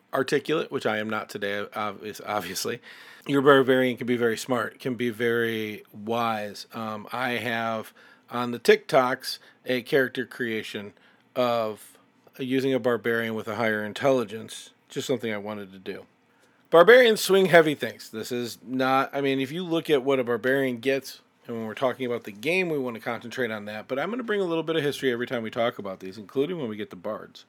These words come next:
But they talk about the primal instincts, the life of danger, and then it goes into, like, creating the barbarian. But remember that for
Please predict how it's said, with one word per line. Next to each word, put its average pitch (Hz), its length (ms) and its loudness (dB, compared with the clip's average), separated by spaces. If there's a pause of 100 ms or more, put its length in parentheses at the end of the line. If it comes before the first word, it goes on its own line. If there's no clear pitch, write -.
But 104 240 -10 (560)
they 151 200 2
talk 170 240 10
about 156 180 6
the 135 120 -4
primal 165 600 8
instincts, 123 640 -6
the 120 160 -8
life 143 380 4
of 117 160 -8
danger, 113 580 -2 (540)
and 175 100 -4
then 285 340 4
it 202 120 0
goes 190 240 6
into, 165 180 2
like, 139 340 0
creating 127 640 0
the 135 80 0
barbarian. 135 680 2
But 123 200 -6 (180)
remember 240 760 -6
that 151 760 0 (760)
for 160 580 0